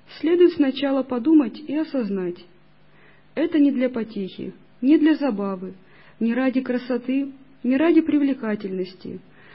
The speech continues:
но только чтобы тело было бодрым и крепким, чтобы утолить голод и блюсти воздержание. Так и прежняя тягота пресечется, и новая тягота не возникнет.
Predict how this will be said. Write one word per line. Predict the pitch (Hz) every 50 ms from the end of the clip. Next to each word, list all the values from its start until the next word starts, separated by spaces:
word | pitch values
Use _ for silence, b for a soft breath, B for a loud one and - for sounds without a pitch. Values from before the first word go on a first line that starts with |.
| B B B B
но | 262 269 269
только | 302 359 381 381 - 311
чтобы | - - - 285 247 247 269
тело | 269 - 269 320 320 294 247
было | 220 214 240 233 214 202 - 214
бодрым | 220 269 311 294 240 208 208 196
и | - - 285
крепким, | 277 - 202 208 202 208 - - 196 185 185 185 - - - - b b b b b b
чтобы | - - - 247 247 202 240 - -
утолить | 226 - 254 240 240 240 - -
голод | - 254 285 302 277 196 175 - - b b b b b b
и | b 311
блюсти | 339 320 330 339 349 - - 226 226 233 - -
воздержание. | 226 240 240 233 240 226 202 185 196 185 180 180 175 175 180 180 180 - - - - - _ _ _ _ _ _ _ _ _ _ _ _ _ _ _ _
Так | - 302 349 349 339
и | 294
прежняя | - 262 269 285 302 285 254 262 247 226
тягота | 220 - 240 208 226 220 220 277 285 285
пресечется, | - 269 247 - 233 226 - - - 185 180 175 - - 185 185 185 - - b b b b b b b b b
и | 220 226
новая | 262 302 330 330 311 320 311 294
тягота | - - 285 285 262 277 277 - 262
не | 269 302 294
возникнет. | 254 247 233 - 202 196 190 185 - - - 180 -